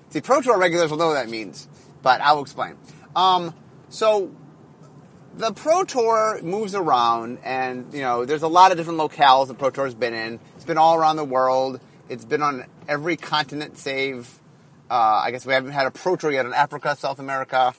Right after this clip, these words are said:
or Antarctica, but we've had, we've had Pro Tours on every other continent. Um, and we've had other events, you know, uh, in, in the, for example, invitationals have happened in both Africa and South America. Anyway, um, but one of our most constant,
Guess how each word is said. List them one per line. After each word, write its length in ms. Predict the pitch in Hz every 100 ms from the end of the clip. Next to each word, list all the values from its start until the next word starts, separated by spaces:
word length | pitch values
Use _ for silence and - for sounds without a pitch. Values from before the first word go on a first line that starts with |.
| - - -
or 120 | 131
Antarctica, 640 | 131 - 131 - 101 131 -
but 120 | 123
we've 100 | 123
had, 300 | 131 120 123 _ _ _ 131
we've 100 | 139
had 120 | 131
Pro 120 | 151
Tours 180 | 139 131
on 80 | 139
every 160 | 139
other 140 | 139 135
continent. 580 | 120 110 107 104 139 - - - - -
Um, 560 | 135 127 123 113 113 -
and 140 | 190
we've 100 | 233
had 160 | 233 214
other 200 | 196 175
events, 520 | 139 135 123 - - - - -
you 60 | 120
know, 440 | 113 110 107 - -
uh, 260 | 113 104
in, 200 | - 117
in 100 | 123
the, 160 | 113 110 101
for 80 | 135
example, 240 | 135 127
invitationals 600 | 160 151 160 147 139 123
have 80 | 123
happened 300 | 127 120 123
in 60 |
both 160 | 113 120
Africa 380 | 123 127 107 113
and 140 | 113
South 160 | 113 104
America. 400 | 110 87 90 90 - - - -
Anyway, 400 | 214 180 131 117 - - - - - - - - - -
um, 440 | 156 165 160 156 147 - - - -
but 280 | 254 208 - -
one 260 | 185 269 392
of 100 | 302
our 120 | 294
most 280 | 262 233 -
constant, 760 | - 247 254 - 220 208 -